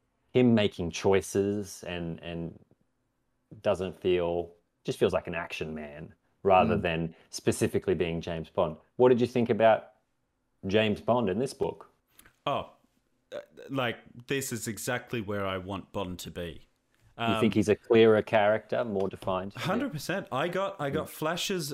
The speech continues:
Speaker 2: of, uh, the Con-, the, the best bits of Connery and the best bits of Daniel Craig, actually. Um, particularly, like, Casino Royale and, um, and a little bit of, like, Thunderball, Goldfinger,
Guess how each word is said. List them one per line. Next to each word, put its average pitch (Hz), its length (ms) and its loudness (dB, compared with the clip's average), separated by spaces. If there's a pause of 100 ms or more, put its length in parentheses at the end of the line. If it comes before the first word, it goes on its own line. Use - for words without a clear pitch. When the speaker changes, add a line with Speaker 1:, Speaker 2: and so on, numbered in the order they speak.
Speaker 2:
of, 120 500 -2
uh, 113 460 -2
the 101 140 -6
Con-, - 360 -6
the, 113 160 -6 (120)
the 113 100 -4
best 117 280 -6
bits - 220 -6
of 101 140 -8
Connery 127 560 -6
and 110 180 -4
the 101 60 -8
best 107 320 -8
bits - 260 -6
of 95 140 -8
Daniel 98 320 -6
Craig, 95 520 -8
actually. 82 560 -12 (340)
Um, 95 640 -4 (100)
particularly, 92 440 -10
like, 82 260 -12
Casino 87 340 -10
Royale 82 500 -8
and, 82 300 -12
um, 82 400 -10 (840)
and 90 100 -10
a 85 60 -10
little 87 180 -12
bit 85 120 -12
of, 85 80 -10
like, 85 260 -14
Thunderball, 85 720 -10 (140)
Goldfinger, 85 760 -10